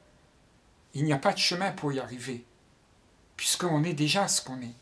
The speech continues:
Il n'y a pas de temps qui est valable pour qu'on puisse v-, devenir ce qu'on est. On est déjà ça. Donc si on l'accepte, on abolit le temps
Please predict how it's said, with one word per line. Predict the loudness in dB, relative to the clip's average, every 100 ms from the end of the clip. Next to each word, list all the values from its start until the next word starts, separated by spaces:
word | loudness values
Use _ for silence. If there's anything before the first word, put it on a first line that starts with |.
| _ _ _ _ _ _ _ _
Il | 0
n'y | 2
a |
pas | 4 2
de | 0 -4 -4 -10 -20 -4
temps | 4 4 4 -2 -18 -20 -20 _ _ _ _ _ _
qui | -4 2 2
est | 2 -4 -16 -20 -20 _ _ _ -20 _ _ _ _ _ _
valable | 0 2 4 0 -2 -8 -12 -20 _ _ _ _ _ _ _ _ _ _
pour | -8 0
qu'on | 0
puisse | 0 0 0
v-, | -2 -12 -14
devenir | -4 0 0 0 0 0
ce | -2 -2
qu'on | 0 0 -2
est. | -6 -10 -20 -20 -2
On | 0 2
est | 2 0
déjà | -4 -6 -4
ça. | -4 -4 -10 _ _ -20 -20 _ _ _ _ _ _ -8
Donc | 0 2
si | 2
on | 0
l'accepte, | -2 0 0 0 -4 -18 -20 _ _ _
on | 0 2
abolit | 2 0 -2
le | -4 -4
temps | 0 0 -2